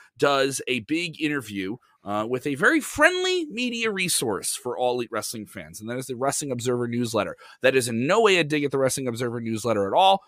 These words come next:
Just a lot of All Elite Wrestling fans go there and like it. I don't think that's a, that's a controversial thing to say, right, guys? It's not a controversial thing, right? So Kenny Omega, it does an interview, candid one here with Dave Meltzer,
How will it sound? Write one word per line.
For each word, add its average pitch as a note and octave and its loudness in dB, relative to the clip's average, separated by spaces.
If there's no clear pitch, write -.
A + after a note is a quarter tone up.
Just C4 -4
a A#3+ 2
lot G#3 4
of A3+ 2
All F#3 8
Elite F#3+ -2
Wrestling E3 0
fans E3 -2
go B3 4
there F3 2
and C4 -4
like F4 4
it. G2 -4
I C3+ 4
don't F3 -2
think G3 -6
that's F#3+ -6
a, G3 0
that's F3+ -4
a F#3 0
controversial F3+ 2
thing E3+ -6
to E3+ -4
say, E3+ 0
right, G2 -4
guys? - -8
It's - -20
not - -12
a - -12
controversial - -20
thing, F#3 -20
right? D#3+ -14
So D#3+ 4
Kenny D4 2
Omega, C#3 4
it B2 4
does E3 4
an D#3+ 2
interview, A#2 0
candid D#3+ 0
one G#2+ -4
here F#2+ -8
with B2 -6
Dave A#2+ -4
Meltzer, A2 -8